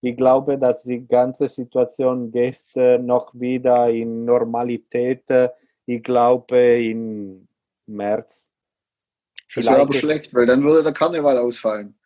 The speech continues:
Speaker 1: Ja, ich, vielleicht im Februar, März mit dem Karneval,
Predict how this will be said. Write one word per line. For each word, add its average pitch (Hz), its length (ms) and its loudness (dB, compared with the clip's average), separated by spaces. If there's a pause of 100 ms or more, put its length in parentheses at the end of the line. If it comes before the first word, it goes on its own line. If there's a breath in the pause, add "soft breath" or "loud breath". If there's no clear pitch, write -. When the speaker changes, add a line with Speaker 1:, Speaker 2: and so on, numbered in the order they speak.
Speaker 1:
Ja, 110 260 -2 (360)
ich, 131 180 -4 (200)
vielleicht 135 600 2
im 135 260 -2
Februar, 127 600 0
März 127 420 -2
mit 127 260 -6
dem 123 200 -2
Karneval, 120 680 0